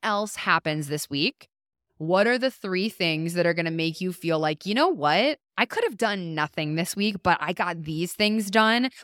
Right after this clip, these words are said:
and I feel like I'm moving forward. I feel like it wasn't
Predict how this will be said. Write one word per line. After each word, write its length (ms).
and 160
I 240
feel 380
like 240
I'm 240
moving 360
forward. 600
I 300
feel 440
like 380
it 140
wasn't 440